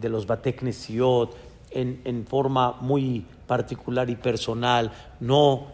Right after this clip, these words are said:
difundiendo y diciendo, "Mira", sino siempre en forma discreta.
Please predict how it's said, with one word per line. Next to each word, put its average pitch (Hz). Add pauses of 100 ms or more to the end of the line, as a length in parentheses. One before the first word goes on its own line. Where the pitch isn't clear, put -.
(100)
difundiendo 135
y 113 (240)
diciendo, 131
"Mira", 131
sino 120
siempre 131 (320)
en 113
forma 120 (380)
discreta. 127